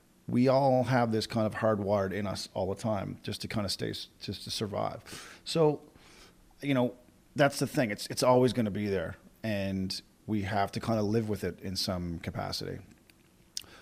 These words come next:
My story for stand-up is, it goes back way earlier than that.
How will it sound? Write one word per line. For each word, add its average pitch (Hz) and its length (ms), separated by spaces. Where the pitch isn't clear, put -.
My 117 260
story 127 380
for 104 180
stand-up 117 720
is, 98 600
it - 300
goes 113 200
back 107 260
way 104 600
earlier 107 440
than 92 160
that. 92 260